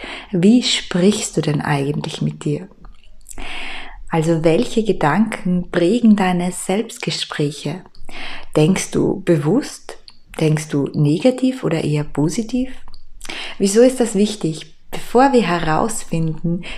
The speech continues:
wie wir mit uns selbst sprechen und welchen Einfluss das wiederum auf unser Leben hat, möchte ich dir ein paar interessante Facts zum Thema Gedanken aufzeigen.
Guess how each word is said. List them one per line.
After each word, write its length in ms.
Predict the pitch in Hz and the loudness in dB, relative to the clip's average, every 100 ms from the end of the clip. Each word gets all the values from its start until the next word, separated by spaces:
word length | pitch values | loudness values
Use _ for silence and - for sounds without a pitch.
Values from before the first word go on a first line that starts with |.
| - | 2
wie 240 | 214 262 | 4 6
wir 100 | 220 | 6
mit 180 | 180 - | 4 -2
uns 220 | 175 - | -4 -4
selbst 400 | - 202 202 - | -2 -2 -4 -8
sprechen 480 | - - 175 - 165 | -4 -2 -2 -2 -2
und 180 | 165 165 | -2 0
welchen 400 | 160 226 - 220 | -2 0 0 0
Einfluss 680 | 180 208 214 - 160 - - | 2 2 0 -2 -4 -6 -4
das 300 | - 214 - | -4 -2 0
wiederum 340 | 185 175 165 | 2 2 0
auf 160 | 165 165 | -2 -2
unser 220 | 151 156 | -2 0
Leben 360 | 147 180 180 156 | 0 2 0 -2
hat, 120 | 160 - - - | -6 -10 -12 0
möchte 240 | 208 214 | 0 2
ich 120 | 233 - | -4 0
dir 200 | 208 202 | 0 2
ein 180 | 180 | -2
paar 160 | 180 - | -2 -2
interessante 800 | 190 - 175 - 160 180 175 175 | -2 -4 -6 -2 -2 -2 -4 -6
Facts 680 | - - - - - - - | -6 -4 -4 -4 -8 -10 -6
zum 200 | 170 160 | -4 -2
Thema 340 | 175 170 170 | 0 0 0
Gedanken 840 | 165 156 147 143 175 - - 151 151 - - - - - | -4 -6 -4 -2 -4 -4 -4 -4 -4 -10 -16 -14 -12 0
aufzeigen. 880 | 151 156 - - 147 143 - 196 | 2 2 -4 -6 -4 -4 -6 -8